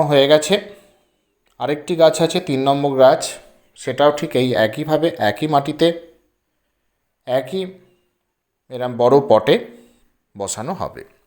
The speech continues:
জবা গাছের একটা সিক্রেট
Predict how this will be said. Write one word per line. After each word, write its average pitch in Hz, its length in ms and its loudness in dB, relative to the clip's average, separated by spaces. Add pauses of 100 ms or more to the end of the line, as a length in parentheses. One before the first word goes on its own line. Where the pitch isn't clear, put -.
(2750)
জবা 151 280 4
গাছের 233 260 6
একটা 226 220 0
সিক্রেট 170 360 0